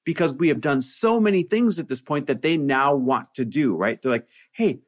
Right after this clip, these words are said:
I'm in a stage where I wanna start a podcast. How do I do it?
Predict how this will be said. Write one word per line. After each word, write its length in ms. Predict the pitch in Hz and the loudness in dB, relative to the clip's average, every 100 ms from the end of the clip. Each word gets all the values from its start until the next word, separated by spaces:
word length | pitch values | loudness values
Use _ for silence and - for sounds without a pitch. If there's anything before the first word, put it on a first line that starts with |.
| _ _ _ - | _ _ _ -8
I'm 140 | 165 | 0
in 100 | 202 175 | 0 0
a 60 | |
stage 280 | - 196 185 | -2 0 0
where 100 | 170 | 0
I 40 | |
wanna 120 | 165 151 | -2 -4
start 200 | - 143 | -4 -4
a 40 | |
podcast. 580 | - 139 120 107 - - | -4 -6 -6 -8 -16 -8
How 80 | 139 | -4
do 120 | 139 | -2
I 80 | 110 | -2
do 140 | 101 | -4
it? 180 | - - | -8 -12